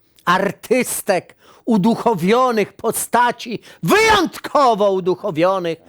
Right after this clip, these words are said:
No kurwa, tak to uduchowiony jest mało kto na kuli ziemskiej. Edyta Górniak jest na odwyku. Na odwyku. Słyszycie to słowo? Strasznie groźnie brzmi. Odwyk.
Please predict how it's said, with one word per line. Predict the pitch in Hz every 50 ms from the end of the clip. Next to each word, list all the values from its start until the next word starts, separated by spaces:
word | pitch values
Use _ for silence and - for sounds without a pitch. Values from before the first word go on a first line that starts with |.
| _ _ _
No | 180 175
kurwa, | - - - - 247 960 988 1017 1017 - - -
tak | 233 226 - -
to | - - 208
uduchowiony | 196 196 185 190 185 - 190 175 165 196 202 202 196 190
jest | 185 175 -
mało | 180 190 196 196 190 170 - - - _
kto | - - - 202 196
na | 190 185 -
kuli | - - 214 220 190 185 151
ziemskiej. | 135 185 175 170 160 - - - 165 165 160 160 - _ _ _ _ _ _ _ _ _ _ _ _ _ -
Edyta | 139 139 175 202 202 196 175
Górniak | 143 151 151 147 143 147 143 139 139 - - - _ _ _ _ _ _ _ _ _ _ _ -
jest | 135 143 147 143 - -
na | 160 151 147 -
odwyku. | - 147 143 127 131 120 107 135 160 160 160 - - 151 147 143 113 - _ _ _ _ _ _ _ _ _ _ _ - - -
Na | 123 143 160 -
odwyku. | - 156 127 131 120 127 180 180 - - - 123 117 101 - _ _ _ _ _ _ _ _ _ _ _ _ _ _ _ _ _
Słyszycie | - - 160 143 - - 147 - 156 139
to | - 156 139
słowo? | - - 147 131 120 165 190 214 - _ _ _ _
Strasznie | - - - - 170 180 165 - - - 185 180 170
groźnie | 151 147 151 151 143 127 135 151 147 143
brzmi. | 131 127 131 135 135 123 113 - - - - _
Odwyk. | - 175 180 165 131 117 127 120 107 - -